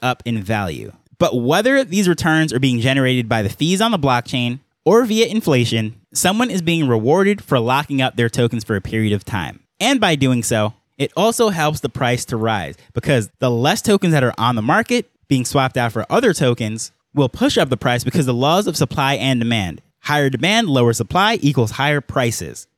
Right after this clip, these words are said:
So if all of those people unstaked and put them on the open market and say switch them out for a stable coin or another cryptocurrency, the price of that token would fall. So staking those coins does two things.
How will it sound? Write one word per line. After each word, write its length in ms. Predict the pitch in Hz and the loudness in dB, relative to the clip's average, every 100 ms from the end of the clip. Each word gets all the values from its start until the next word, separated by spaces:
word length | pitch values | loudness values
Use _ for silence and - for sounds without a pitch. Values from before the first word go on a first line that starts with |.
| - | -2
So 220 | 190 147 | 2 2
if 140 | 156 - | 2 0
all 200 | 170 226 | 2 4
of 60 | |
those 160 | 226 226 | 2 2
people 300 | 226 196 - | 0 0 0
unstaked 540 | 151 170 - 156 160 - | 0 0 0 0 0 -4
and 140 | 127 | -4
put 160 | - 165 | -2 0
them 140 | 165 | 2
on 100 | 156 | 2
the 80 | 156 | 4
open 240 | 143 147 131 | 2 2 2
market 360 | 135 135 151 | 2 0 -2
and 100 | 123 | -4
say 200 | - 127 | 0 2
switch 460 | 117 - 135 143 - | 0 -2 -2 -2 0
them 100 | 139 | 0
out 180 | 131 - | 0 0
for 160 | 131 | 0
a 120 | 117 | 0
stable 380 | 110 - 127 131 | -2 0 0 0
coin 300 | - 135 131 | 0 0 0
or 220 | - 127 | 0 0
another 360 | 107 107 117 135 | 0 -2 0 0
cryptocurrency, 800 | - 143 147 135 139 139 - 139 - _ | 0 -2 0 0 0 0 0 -4 -4 _
the 100 | 123 | -4
price 400 | - 170 190 - - | 0 0 0 -2 -4
of 120 | 135 | 0
that 200 | 135 - | 0 0
token 420 | 131 120 113 110 | -2 0 -2 -4
would 180 | 107 101 | -4 -4
fall. 440 | - - 135 87 - _ _ _ | -4 -2 -2 -2 -10 _ _ _
So 180 | - 147 | 0 2
staking 500 | 123 - 139 185 214 | 2 2 0 2 0
those 200 | 214 226 | 2 0
coins 380 | - 147 127 123 | 0 0 0 0
does 240 | - 123 | 0 0
two 220 | - 175 165 | 0 0 0
things. 340 | 131 85 - | 0 -4 -8